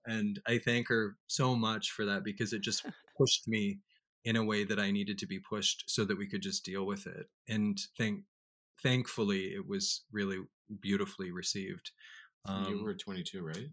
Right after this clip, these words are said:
Speaker 1: No, I think I was actually in, I think I was about eighteen when I told my mom, maybe nineteen. I think it's a little bit foggy. And then I told my dad actually two years later, and I told my mother not to tell my <laughs> father.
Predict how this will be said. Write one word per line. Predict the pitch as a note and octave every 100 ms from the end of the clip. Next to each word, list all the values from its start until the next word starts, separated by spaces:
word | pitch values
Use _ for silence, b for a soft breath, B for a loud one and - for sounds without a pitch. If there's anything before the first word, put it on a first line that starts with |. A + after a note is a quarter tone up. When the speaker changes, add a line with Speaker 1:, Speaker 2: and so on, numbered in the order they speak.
| _
Speaker 1:
No, | A#2 C3+
I | C#3+
think | D#3 F3+
I | B3 B3
was | E3+ -
actually | A#2 - - A#2+
in, | A2 G#2 G2+ B B B B B
I | A2+
think | - - D#3+ G3
I | G#3+
was | A#3 A#3+
about | D#3+ A#2+ A2+
eighteen | A2+ B2 - D#3 C#3+
when | B2
I | A2 G2+ -
told | A2+ A2 G#2
my | G2+ G2
mom, | G2 G2 G2+ B2 C3
maybe | B2+ C3 D3
nineteen. | A#2 B2+ - - E3 F#3+ G3 G3 B B C3
I |
think | B2+ D#3 B2+ -
it's | B2
a | D3
little | F3 G3
bit | A3+
foggy. | - C3+ A#2+ G2+ F#2+ G2 B B B B2+
And | B2+
then | C#3 C#3 C3+
I | B2
told | A#2+ D#3 D#3+
my | C#3+
dad | G#2+ A2 A2+
actually | G#2+ G2 - G2
two | - A#2
years | A2 G#2+ G2+
later, | G2+ G2+
and | G2
I | F#2+
told | - G#2
my | G2+
mother | F#2+ F#2 F#2+ G2
not | F#2+ F#2 F#2 -
to | F#2
tell | - F#2
my | F#2
<laughs> | B2+ -
father. | C3 - - E3